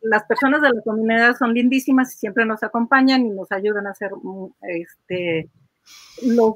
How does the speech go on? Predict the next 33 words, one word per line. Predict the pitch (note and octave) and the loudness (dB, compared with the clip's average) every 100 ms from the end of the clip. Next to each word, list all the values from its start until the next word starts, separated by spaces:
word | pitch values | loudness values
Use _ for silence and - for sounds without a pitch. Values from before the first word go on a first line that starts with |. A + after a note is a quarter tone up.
| - | 2
viajes, | B3+ C4+ C4+ B3+ | 4 4 2 -2
las | G#3+ G3+ | 0 -2
visitas, | G3+ G#3+ D4 C#4+ C4 B3 | -6 -4 -2 0 0 2
a | A3 | 2
encontrar | G3 - G3+ G3 G3 B3+ E4 C#4 | 0 -2 -2 -2 0 4 4 2
fósiles. | F#3+ E3+ - E3 E3 B3 | -4 -6 -6 -8 -6 -2
Ellos | C4+ C#4+ | 0 0
nos | A#3 G3 G3+ | -2 -4 -6
ayudan | G3 D4+ D4 G#3+ | -2 2 2 0
a, | F#3 | -4
a, | - F#3 - G3 G3 F3 G3 | -4 -6 -4 0 2 4 2
a | |
estos | A3+ - A3+ | 2 -2 -8
estudios | F#3+ G#3+ G#3+ G#3 | -8 -4 -4 -4
paleontológicos. | F3+ F3+ F3+ G3 F#3 - - _ - - | -6 -6 -4 -4 -4 -10 -20 _ -20 -10
Entonces, | A3 A3 C4+ C4 D4 - _ _ - | -4 2 4 4 2 -4 _ _ -6
en | G#3+ B3 | 0 0
ese | C4 | 2
momento, | C#4 B3+ C4 C4 | 4 4 4 2
don | A3 G#3+ | 2 0
Efrén, | A3 - B3+ D#4 - _ _ - | 0 2 4 4 0 _ _ -10
que | |
es | A3+ | -6
una | B3+ A#3+ - | 2 0 2
persona | G#3 A3+ A3+ A3+ | -2 0 2 2
lindísima | A3 A3+ A3+ C#4 D4 C4 B3+ | 2 2 4 2 4 4 4
de, | G#3 G3 F#3+ | 2 -2 -4
de | G3 | -4
Santana | G#3+ F#3+ A3 A3+ A#3+ | -2 -2 2 4 2
Telostoc, | A3+ G3+ A3 - A#3+ _ _ _ _ _ - | 0 -2 -2 -4 -10 _ _ _ _ _ -8
eh, | F#3+ G3 - | -4 -4 -6
en | F#3+ F#3 E3 | -6 -6 0
Puebla, | A#3+ A#3 C4+ | 2 4 2